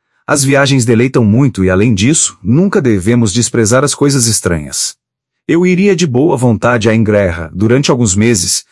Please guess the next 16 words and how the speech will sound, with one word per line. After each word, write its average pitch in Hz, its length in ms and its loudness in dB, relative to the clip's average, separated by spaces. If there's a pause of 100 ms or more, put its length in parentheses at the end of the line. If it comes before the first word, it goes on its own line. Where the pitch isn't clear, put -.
(260)
mas 104 260 -2
creio 165 260 0
que 143 160 -2
já 123 140 2
não 143 240 2
posso 131 320 -2
viver 123 380 0
sem 120 300 0
o 110 60 2
nosso 107 240 0
Brasil. 95 500 0 (500)
É - 80 0
o 160 100 0
que 170 100 -2
me 170 80 2
acontece, 135 720 -2